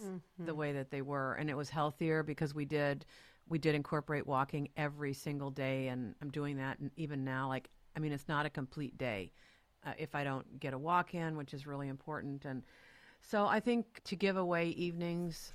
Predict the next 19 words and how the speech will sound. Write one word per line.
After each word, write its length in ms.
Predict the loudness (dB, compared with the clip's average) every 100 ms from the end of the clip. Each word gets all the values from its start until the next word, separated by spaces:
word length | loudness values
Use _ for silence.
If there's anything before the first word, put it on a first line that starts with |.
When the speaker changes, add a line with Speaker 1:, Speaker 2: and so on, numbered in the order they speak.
| -10 -2
Speaker 2:
in 120 | 0
the, 120 | 0 0
in 140 | 0
the 60 | 2
week 240 | 0 -2 -2
or 380 | 2 4 2 0
on 140 | -2
the 60 | -2
weekends, 600 | -2 -2 0 0 -4 -10 -14
it's 140 | -14 -2
gotta 280 | 0 2
be 160 | 0 -4
something, 440 | -2 -4 -2 -4 -6 -14 -20 -20 -20 -20 -20 -20 -16 2
I 120 | 4
won't 220 | 4 2
give 140 | 0 0
those 220 | 0 0
up 180 | -2 -4
easily. 420 | -8 -6 -6 -8